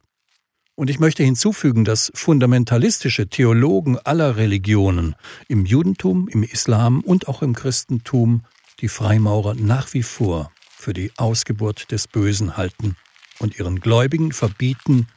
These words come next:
Mitglieder einer Loge zu werden. Ich selber kenne allerdings Juden, Katholiken, Protestanten, Moslems und Atheisten unter meinen Brüdern.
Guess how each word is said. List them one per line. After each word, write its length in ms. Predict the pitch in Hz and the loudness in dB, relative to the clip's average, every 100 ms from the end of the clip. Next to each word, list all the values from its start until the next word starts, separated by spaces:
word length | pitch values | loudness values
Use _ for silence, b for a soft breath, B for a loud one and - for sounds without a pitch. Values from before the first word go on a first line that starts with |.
| _ | _
Mitglieder 720 | 110 113 - - 113 107 113 | -2 -2 -4 -4 -2 0 -2
einer 220 | - 110 107 | -2 -2 0
Loge 460 | 98 92 92 85 | -2 -2 -4 -8
zu 260 | - - 85 | -8 -10 -4
werden. 320 | 90 85 87 - _ - _ _ _ - _ - _ _ _ _ _ _ _ | -4 -4 -8 -10 _ -20 _ _ _ -20 _ -20 _ _ _ _ _ _ _
Ich 140 | 131 | -2
selber 320 | - 202 196 123 _ _ | 0 2 0 -4 _ _
kenne 240 | - 135 123 | -2 0 0
allerdings 560 | 113 110 107 110 - | 0 0 0 -2 -6
Juden, 540 | - 123 123 165 202 202 | -4 0 0 0 -6 -8
Katholiken, 680 | 156 143 123 139 - 147 | -10 -6 -6 -4 -4 -4
Protestanten, 800 | 127 131 117 117 - 127 143 - | -4 -6 -4 -6 -2 -2 -2 -2
Moslems 640 | 135 110 117 117 123 120 120 | 0 2 2 2 0 0 -2
und 240 | 110 98 | -4 -4
Atheisten 800 | 113 107 113 113 113 - - 104 | -2 -2 -2 0 -2 -2 -2 -4
unter 300 | 95 95 107 | -2 -4 -2
meinen 340 | 92 90 95 95 | -2 0 0 0
Brüdern. 480 | 92 98 95 92 | 0 0 2 0